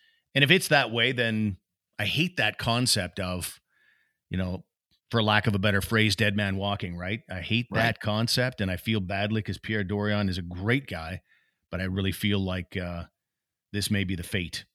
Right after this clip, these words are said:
Speaker 2: Well, I think a good indicator here is when and if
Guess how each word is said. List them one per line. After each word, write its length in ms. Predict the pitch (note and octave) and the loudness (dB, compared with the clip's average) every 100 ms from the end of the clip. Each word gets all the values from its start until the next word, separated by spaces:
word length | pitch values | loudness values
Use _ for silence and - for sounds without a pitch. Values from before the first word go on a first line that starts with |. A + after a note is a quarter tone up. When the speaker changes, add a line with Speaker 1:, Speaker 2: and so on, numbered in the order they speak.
| _ _ | _ _
Speaker 2:
Well, 160 | F#3+ E3 | 2 4
I 120 | F3+ | 4
think 200 | G#3 G3+ | 4 2
a 60 | D3 | 4
good 200 | E3+ C#3+ | 6 6
indicator 540 | E3+ F#3+ B2+ G#2+ G2+ | 6 4 4 4 4
here 280 | G#2+ G#2+ A2 | 4 4 4
is 300 | G#2+ - - _ _ | 2 0 -4 _ _
when 680 | F#2 G2 G#2 G#2+ B2 B2+ D3 | -12 -8 -4 2 4 6 6
and 140 | C3+ B2 | 6 6
if 260 | C3 - | 4 2